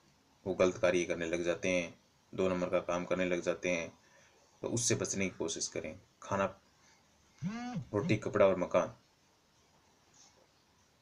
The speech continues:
तीन चीज़ की आवश्यकता होती है। इसके अलावा शायद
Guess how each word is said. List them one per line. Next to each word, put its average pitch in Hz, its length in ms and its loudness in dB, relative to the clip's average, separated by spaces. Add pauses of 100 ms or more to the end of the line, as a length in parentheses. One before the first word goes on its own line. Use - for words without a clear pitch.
(1000)
तीन 104 220 2
चीज़ 95 240 -4
की 95 100 2
आवश्यकता 87 340 0
होती 92 300 0
है। 92 180 -4 (1400)
इसके 117 240 -2
अलावा 92 260 4
शायद 95 280 0